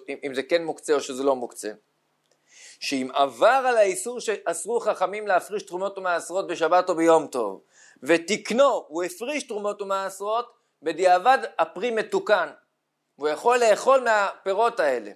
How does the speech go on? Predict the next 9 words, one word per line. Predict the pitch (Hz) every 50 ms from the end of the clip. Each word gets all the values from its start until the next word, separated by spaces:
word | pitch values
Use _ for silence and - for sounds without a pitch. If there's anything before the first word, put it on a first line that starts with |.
| _ _ _ _ _ _ _ _ _ _ _ -
הוא | 139 143
יכול | 151 151 233 240
לאכול | 262 254 254 233 - 233 254 254
מהפירות | 247 247 233 214 214 220 220 226 233 226 226
האלה, | 214 190 165 143 131
הם | 127 131 147
לא | 185 220
נחשבים | 226 208 - - 208 202 214 208
מוקצים. | 196 196 196 - - - 196 185 147 -